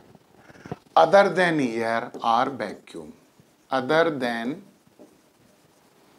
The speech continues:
air or vacuum,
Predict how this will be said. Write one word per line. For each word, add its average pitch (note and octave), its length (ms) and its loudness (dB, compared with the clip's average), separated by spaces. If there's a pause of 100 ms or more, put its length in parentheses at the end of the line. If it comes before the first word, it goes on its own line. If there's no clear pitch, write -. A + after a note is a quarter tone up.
(500)
air C3+ 840 2 (640)
or A2 680 4 (600)
vacuum, F#2+ 680 -10